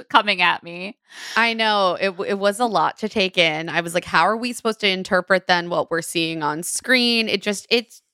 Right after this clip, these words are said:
Speaker 2: it got very messy very quickly. I also was like, "Maybe some of the issues that we saw, kind of seeds planted during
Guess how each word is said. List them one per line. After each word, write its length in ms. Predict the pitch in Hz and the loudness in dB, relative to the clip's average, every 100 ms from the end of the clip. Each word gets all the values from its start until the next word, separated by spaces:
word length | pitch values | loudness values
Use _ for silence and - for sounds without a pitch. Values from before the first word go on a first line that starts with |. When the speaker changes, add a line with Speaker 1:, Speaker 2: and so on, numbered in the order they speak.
| _ | _
Speaker 2:
it 200 | 208 202 _ _ | -2 -2 _ _
got 240 | 220 220 208 | 2 4 0
very 380 | 175 185 202 | 2 2 2
messy 400 | 196 170 170 170 | 0 -2 -2 -2
very 320 | 160 160 147 156 | 0 0 0 -4
quickly. 640 | - 151 - 151 147 - - _ _ | -2 -4 0 0 0 -6 -14 _ _
I 120 | 226 | 2
also 280 | 226 269 - | 4 2 0
was 180 | 330 277 | -2 0
like, 140 | 254 - 175 | -2 -2 -18
"Maybe 640 | 160 160 156 180 208 226 | -16 -10 -6 -6 -6 -10
some 360 | - - 170 175 | -4 -4 -4 -6
of 240 | 190 208 - | -8 -10 -8
the 220 | 180 - | -6 -4
issues 560 | 175 - 208 208 196 | -6 -4 -4 -2 -4
that 200 | 185 - | -2 -2
we 160 | - 185 | 0 -6
saw, 440 | 175 - 151 156 165 | -2 4 6 6 2
kind 220 | - 160 | -2 -4
of 200 | 156 - _ _ | -6 -12 _ _
seeds 440 | - - 196 185 - | -12 -6 -4 -6 -10
planted 720 | - 170 170 175 202 208 220 - _ _ _ _ | -2 -2 -2 -4 -4 -4 -6 -14 _ _ _ _
during 640 | 190 175 170 165 165 165 | 4 4 4 2 -2 -6